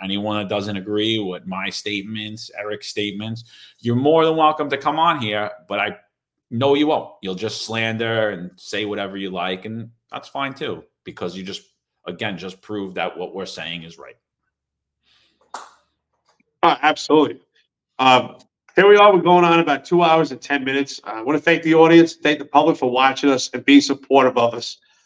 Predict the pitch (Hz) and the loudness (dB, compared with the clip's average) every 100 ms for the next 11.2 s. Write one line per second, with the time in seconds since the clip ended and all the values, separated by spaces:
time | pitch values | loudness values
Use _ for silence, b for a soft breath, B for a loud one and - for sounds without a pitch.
0 | _ _ - - - 147 - 147 143 135 | _ _ -10 -2 0 0 4 4 4 4
1 | 117 117 - 143 139 131 127 196 170 170 | 0 2 2 2 2 2 4 4 4 2
2 | 160 147 139 139 143 131 123 165 147 - | 2 2 4 4 0 -4 -2 0 0 2
3 | 143 139 143 139 135 135 120 117 117 139 | 0 2 2 2 -2 -6 -6 -6 -2 0
4 | - - - _ _ - 139 165 208 190 | 0 -8 -16 _ _ -6 -2 4 6 6
5 | 185 170 180 185 175 - 151 151 151 160 | 4 4 2 2 0 2 4 4 4 4
6 | 160 - _ _ _ _ - 156 165 185 | 2 -2 _ _ _ _ 2 6 8 8
7 | 196 196 180 170 _ _ 160 147 175 170 | 6 4 -2 -4 _ _ -8 -2 4 4
8 | 170 170 - - 151 190 - - _ _ | 6 4 2 -4 2 2 2 -8 _ _
9 | _ _ _ _ 151 147 170 170 165 190 | _ _ _ _ 4 4 6 4 6 4
10 | 160 - - _ _ _ _ - 208 202 | 4 0 -20 _ _ _ _ -2 4 6
11 | 131 - | 4 0